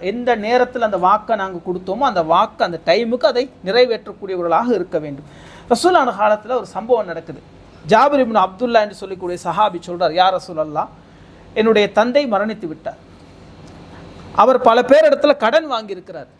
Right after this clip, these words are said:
எங்க வீட்டுல சில பேரிச்சம் பழங்கள் இருந்துச்சு, அதுல பேரிச்சம் பழ-, பழமும் இருந்துச்சு. அந்த வாப்பாட கடனுக்கு பதிலாக நீங்க இந்த பழங்களை எடுத்துக்கோங்கன்னு நான் சொன்னேன்,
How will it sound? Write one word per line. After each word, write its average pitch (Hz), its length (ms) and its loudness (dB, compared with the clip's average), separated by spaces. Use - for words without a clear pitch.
எங்க 247 200 4
வீட்டுல 311 380 0
சில 247 360 0
பேரிச்சம் 277 560 0
பழங்கள் 233 500 -4
இருந்துச்சு, 214 460 -2
அதுல 226 460 4
பேரிச்சம் 277 640 0
பழ-, 226 320 -6
பழமும் 311 400 0
இருந்துச்சு. 233 400 -6
அந்த 233 160 2
வாப்பாட 320 460 2
கடனுக்கு 302 460 -2
பதிலாக 262 520 -2
நீங்க 294 200 -10
இந்த 233 140 -8
பழங்களை 277 540 0
எடுத்துக்கோங்கன்னு 269 600 -2
நான் 269 160 -4
சொன்னேன், 254 440 -2